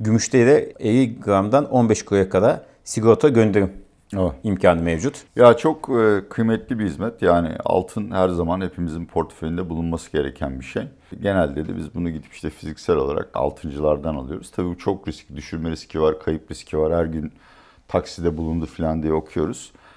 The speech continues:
Speaker 1: Sertifika.
Speaker 2: Bize gönderiyor. Sertifika veriyor. Kaliteli olduğuna, altının sahte olmadığına dair. Yani artık yavaş yavaş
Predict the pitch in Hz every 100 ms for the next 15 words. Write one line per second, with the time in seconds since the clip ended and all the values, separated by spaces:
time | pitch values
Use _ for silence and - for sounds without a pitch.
0 | _ - 101 85 78 82 80 64 80 107
1 | - 85 - - - 104 90 67 69 85
2 | - 80 73 82 76 71 67 65 69 71
3 | - 78 71 - 69 - 76 78 73 62
4 | 65 60 71 104 - - - - - -
5 | 90 90 90 95 - 101 107 113 - 92
6 | 87